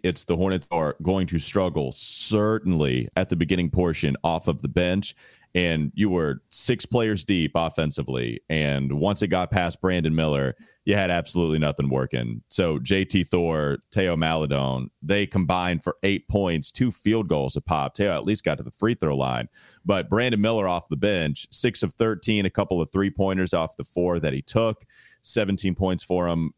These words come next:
uh, uh, with two assists, one steal, one block. Also got in a little bit of foul trouble at the end, just had four on the game. But, uh, overall,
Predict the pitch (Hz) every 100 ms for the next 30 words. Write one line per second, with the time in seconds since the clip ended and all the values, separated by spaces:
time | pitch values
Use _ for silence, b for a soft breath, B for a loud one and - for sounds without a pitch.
0 | - 76 76 73 76 71 71 - 107 87
1 | - 101 92 - 78 76 80 69 67 67
2 | 73 69 69 _ b b b b 113 113
3 | 104 87 76 82 76 67 73 65 - 69
4 | 62 69 67 62 - 67 - - 67 60
5 | 60 - 73 64 71 69 62 57 - 95
6 | 78 - 107 - 139 110 127 127 101 87